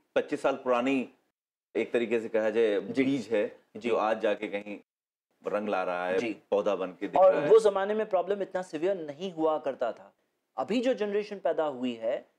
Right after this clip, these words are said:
Speaker 2: इनका output क्या होगा, आज से तीस साल बाद देखिए। Already वो लोग कह रहे हैं, जैसे मिसाल के तौर पे उनका कहना है और realization है कि ये culture के problems होने वाले हैं। उन्होंने कहा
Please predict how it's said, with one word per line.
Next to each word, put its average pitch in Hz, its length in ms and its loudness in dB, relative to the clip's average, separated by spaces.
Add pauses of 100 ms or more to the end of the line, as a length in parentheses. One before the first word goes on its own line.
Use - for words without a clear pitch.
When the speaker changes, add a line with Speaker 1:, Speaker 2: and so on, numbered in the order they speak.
(360)
Speaker 2:
इनका 220 360 0
output 226 540 -2
क्या 226 180 0
होगा, 220 340 0
आज 190 180 0
से - 160 -2
तीस 233 220 -6
साल 233 140 0
बाद 226 200 0
देखिए। 120 340 -8 (500)
Already 208 380 2
वो 233 140 2
लोग 226 220 2
कह 156 160 -2
रहे 151 120 0
हैं, 185 80 -6
जैसे 170 180 -4
मिसाल 175 320 -2
के 180 80 -2
तौर 170 200 2
पे 180 140 0
उनका 160 260 0
कहना 131 280 -6
है 190 180 -6 (420)
और 127 240 -2
realization 135 640 -2
है 208 220 -4 (260)
कि 160 60 0
ये 175 140 0
culture 170 360 -2
के 180 100 -4
problems 160 440 -2
होने 160 200 0
वाले 147 220 0
हैं। 107 100 -8
उन्होंने 180 280 -2
कहा 151 260 -4